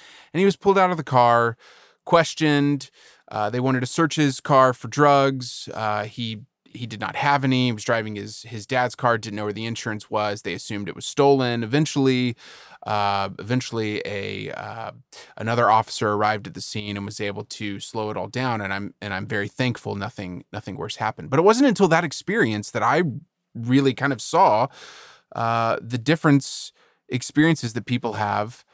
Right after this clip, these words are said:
with policing in America. And I know that, that my experience is not the experience, certainly of many Black men and women, uh, in America. And for those who have been paying attention these last couple of weeks, we have just been inundated. And I'm just saying we, the country,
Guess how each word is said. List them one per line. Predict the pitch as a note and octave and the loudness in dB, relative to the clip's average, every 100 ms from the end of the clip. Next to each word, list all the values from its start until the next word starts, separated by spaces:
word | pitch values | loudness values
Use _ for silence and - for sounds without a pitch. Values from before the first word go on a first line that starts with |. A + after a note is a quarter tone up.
| _ _ - | _ _ -4
with | A#2+ - | -4 -2
policing | A#2+ B2+ - A2 | -4 -4 -2 -4
in | G#2+ | -4
America. | G#2 B2+ B2+ - C2+ - | -2 -2 -2 -4 -6 -6
And | A2 | -4
I | A2 | -4
know | A2+ A#2 | -2 -4
that, | A2+ A2 - - | -2 -4 -6 -10
that | A#2 - | -8 -4
my | A2 D3 | 0 0
experience | E3 - - F#2 F#2+ - | -2 -6 -8 -8 -8 -10
is | G#2 | -10
not | G2+ G#2 B2+ A#2+ - - _ _ | -6 -2 -2 -2 -6 -20 _ _
the | G2 | -10
experience, | G#2 - G#2 G2+ G2+ - - _ | -10 -8 -8 -8 -10 -14 -18 _
certainly | C#3 - C#3+ C3+ | -8 -2 0 0
of | A2 | -4
many | G#2 G#2 | -6 -8
Black | G#2 G#2 G#2+ | -4 -2 -4
men | A2 G#2 | -6 -10
and | G2+ | -8
women, | G2+ G2+ G2 G#2 - _ _ _ _ - | -8 -8 -8 -12 -16 _ _ _ _ -12
uh, | G#2 D#2 | -8 -6
in | A2 | -4
America. | A2 A2 - | -2 -4 -4
And | A2+ | -6
for | G#2 | -4
those | A2+ C3 D3+ - | 2 4 4 2
who | B2+ A#2+ | 0 0
have | A2+ A2 | -2 -4
been | A2+ | -6
paying | G2+ A#2 A2+ | -6 -6 -6
attention | G#2 C3 C3 G#2 | -6 -6 -4 -8
these | G#2 | -6
last | G#2+ G#2+ - | -2 -4 -4
couple | G#2 G2 | -8 -6
of | G2+ | -6
weeks, | A2+ A#2+ E2 - | -6 -6 -8 -12
we | G#2+ B2 | -6 -4
have | B2+ A2 | -4 -6
just | A2+ G#2+ - | -8 -10 -10
been | G#2 G2+ G2+ - - _ _ _ | -10 -8 -10 -12 -20 _ _ _
inundated. | C#3 D#3 D#3 A2 G#2 E2+ - - _ _ - | 2 4 4 2 -6 -10 -16 -20 _ _ -8
And | G#2+ | -6
I'm | |
just | G#2 A#2 - - | -6 -8 -10 -10
saying | - A2+ G2+ | -8 -8 -6
we, | A#2 A#2+ A#2 A#2+ | -4 -2 -4 -6
the | - | -10
country, | A#2+ C#3 C3+ G2 G2 A#2 | -2 0 0 -4 -4 -6